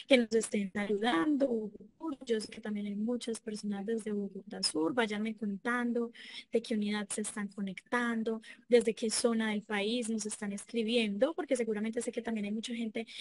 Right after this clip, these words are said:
de la región occidental que está aquí súper, súper conectadita, nuestra región suroriente,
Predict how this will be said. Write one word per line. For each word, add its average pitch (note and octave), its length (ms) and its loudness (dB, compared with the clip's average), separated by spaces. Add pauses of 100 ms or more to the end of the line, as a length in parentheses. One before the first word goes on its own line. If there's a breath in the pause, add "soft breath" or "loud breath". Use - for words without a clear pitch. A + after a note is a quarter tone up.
(140 loud breath)
de B3 140 6
la A#3 100 4
región A3 380 -2
occidental G3 720 -2
que - 80 -6
está A3 160 -6
aquí A3 180 -6
súper, A3 480 -2
súper G#3+ 400 -6
conectadita, A3+ 920 -2 (380 loud breath)
nuestra B3 560 4
región A3 420 -2
suroriente, C#4+ 960 0